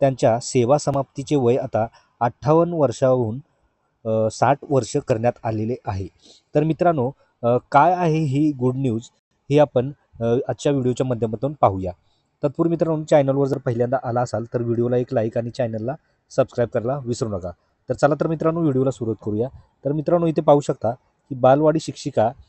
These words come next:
आणि मदतनीसांसाठी आनंदाची बातमी आहे. सेवा समाप्ती तसेच वयोमर्यादा अठ्ठावन्न वर्षाहून साठ वर्ष. तर काय आहे सविस्तर अपडेट इथे पाहू शकता. तर यामध्ये मित्रांनो, मुंबई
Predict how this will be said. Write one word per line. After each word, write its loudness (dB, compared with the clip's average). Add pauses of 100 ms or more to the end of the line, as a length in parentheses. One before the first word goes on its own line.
(260)
आणि 0
मदतनीसांसाठी -2
आनंदाची -2
बातमी -2
आहे. -6 (460)
सेवा 2
समाप्ती -4 (520)
तसेच -2
वयोमर्यादा 4 (420)
अठ्ठावन्न -4
वर्षाहून 0
साठ 2
वर्ष. -6 (440)
तर -12
काय 4
आहे 2
सविस्तर 0
अपडेट -2 (340)
इथे 0
पाहू 2
शकता. -10 (1800)
तर -14
यामध्ये 0
मित्रांनो, -2 (840)
मुंबई 0